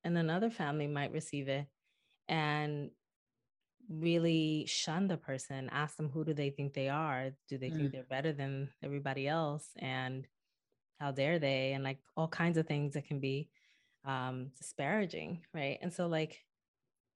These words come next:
Speaker 1: it, it really matters for a person to gauge what they believe is gonna be the reception of their family and to, to then proceed mindfully with that in mind, rather than, you know, just go in there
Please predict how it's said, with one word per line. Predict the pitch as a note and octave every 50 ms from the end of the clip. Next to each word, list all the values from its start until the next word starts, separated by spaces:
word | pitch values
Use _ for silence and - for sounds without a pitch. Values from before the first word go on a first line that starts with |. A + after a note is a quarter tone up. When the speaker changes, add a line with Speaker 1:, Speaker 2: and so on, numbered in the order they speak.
| _ _ _ _ -
Speaker 1:
it, | - F#3 F3+ - - - -
it | - - - F3+ E3+
really | E3 E3+ F#3 G3+ G#3+ G#3+ G#3+ A3+ G#3+ G#3+ A3 G#3 G3 - _
matters | F3 E3 D#3+ D3 D3 D3+ E3 E3 D#3+ -
for | - D#3
a | C#3+
person | C#3 - D#3 D3+ - - E3 D#3+
to | D#3+ D#3
gauge | C#3 C#3+ C#3 C3+ C3 C3 C3+ C#3+ D#3 D#3+ - - - _ _ _ _ _ _ _ _ _ _ -
what | D3+ C#3+ D3 -
they | D3 D3
believe | D3 D#3 D#3+ D3 D3 C#3+ C#3+ C#3
is | C#3+ C#3
gonna | C#3+ D3 C#3 C#3
be | C3+ C#3+ C#3
the | C#3 C3
reception | C3 C3 - - - B2 - - - F3 E3+ E3+ E3+
of | F3 E3+
their | F3+ F3+
family | F3 - F#3+ F3+ F3+ F3+ F#3 G3 G#3 G#3+ G#3 -
and | - E3 D#3+ -
to, | - C#3+ C#3+ C#3+ C#3 C#3 - _
to | - - C#3+
then | C3+ C#3+ C3+ C3+ C#3 C#3+ D3
proceed | C#3+ - - C#3+ - - - C3+ B2+ B2+ B2+ B2+ - _ _ _ _ - C#3+
mindfully | C#3 C#3+ D3 C#3+ - C#3 B2+ A#2+ A#2+ B2 B2 C#3 C#3 C#3+
with | D3 C#3+ C#3 C3+ -
that | - C3+ B2+ B2+ - -
in | D3 C#3+
mind, | C#3+ E3+ G#3 G3+ D#3 C3+ C#3+ C#3+ - _ _ _ _ _ _ _ _ _ _ - D#3+ D#3+
rather | E3+ E3 E3 E3 E3 D#3+
than, | D3+ D3+ D3 C#3+ D3 D3 D3+ D#3 - _ _ _ _ _ _ _ _ _ _ _ _
you | F3+ E3+ E3
know, | D#3+ D3
just | C#3 D#3 D3 - -
go | - D3+ D3 C#3+
in | C#3+ C#3+ D3
there | C#3+ C#3 C3+ C3+